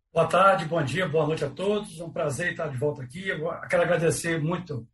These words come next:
a Jaqueline por ter se, é,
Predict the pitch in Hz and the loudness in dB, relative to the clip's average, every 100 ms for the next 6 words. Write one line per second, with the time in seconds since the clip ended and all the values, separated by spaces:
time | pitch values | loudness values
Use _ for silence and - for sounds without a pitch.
0 | _ _ - 131 165 - 156 190 180 - | _ _ -4 0 2 0 -2 -2 -2 -6
1 | - 143 - 127 - _ _ _ _ _ | -6 -6 -6 -10 -12 _ _ _ _ _
2 | _ _ _ 143 127 123 - | _ _ _ -2 0 -2 -6